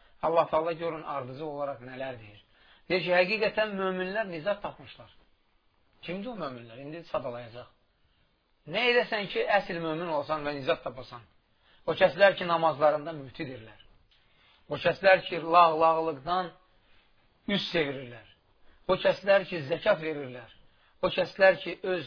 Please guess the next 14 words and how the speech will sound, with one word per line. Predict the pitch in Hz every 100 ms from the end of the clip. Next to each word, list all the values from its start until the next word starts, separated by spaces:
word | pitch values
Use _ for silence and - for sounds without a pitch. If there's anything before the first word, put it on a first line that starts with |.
| -
cinsiyyət | 165 151 - 185 -
üzlərini | 143 139 143 135 143 160 190 190 _ _ _ _ _
hamıdan | 147 165 180 185 160 156 139
qoruyurlar. | 139 139 139 143 127 104 _ _ _ _
Ancaq | - 190 180 147
zövcələri | 156 143 143 147 143 156 214 - _ _ _ _
və | -
sahib | - 175 175 214
olduqları | 202 170 165 175 170 160
cariyələr | 143 165 156 156 165 196 202
istisnadır. | - - - 165 160 131 - - - _ _ _ _ _ _ -
Onlar | 165 160 185 190 139
zövcələri | 151 147 147 147 160
və | 180